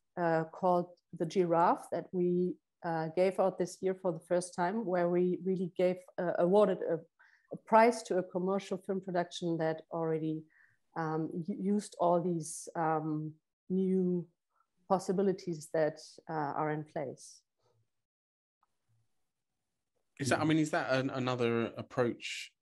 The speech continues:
Speaker 2: I think people have talked about in the past where, um, commercials, there is essentially an award for the greenest commercial or, you know, sort of production in some way,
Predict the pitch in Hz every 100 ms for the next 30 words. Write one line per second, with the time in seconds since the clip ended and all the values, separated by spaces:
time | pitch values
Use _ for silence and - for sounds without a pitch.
0 | - - - 107 123 113 107 - 98 -
1 | 104 101 - 110 104 - 101 101 98 -
2 | - - _ - 101 98 95 95 92 95
3 | _ _ _ - 117 113 113 110 104 104
4 | - 113 113 104 107 - 117 110 107 107
5 | 101 117 110 107 - - 104 104 101 98
6 | 110 110 107 101 95 - 104 104 98 101
7 | 98 98 98 95 101 98 95 98 - 104
8 | 95 92 95 101 110 113 - - - -
9 | 120 110 - - 104 98 110 104 104 101
10 | 98 95